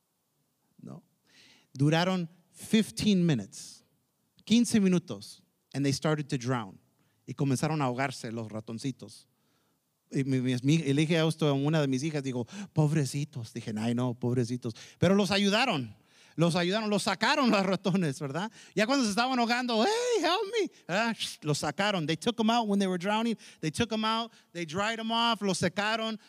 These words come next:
Eh, les, los ayudaron, ¿verdad? And they, and they, they ya estaban la,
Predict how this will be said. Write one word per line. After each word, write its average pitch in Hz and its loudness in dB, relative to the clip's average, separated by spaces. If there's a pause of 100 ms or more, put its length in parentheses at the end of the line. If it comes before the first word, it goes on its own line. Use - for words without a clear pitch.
Eh, 190 -4
les, 175 -6
los 175 -4
ayudaron, 180 0
¿verdad? 208 -2 (240)
And 170 2
they, 175 4
and 165 0
they, 180 0
they 170 0
ya 180 2
estaban 202 2
la, 165 2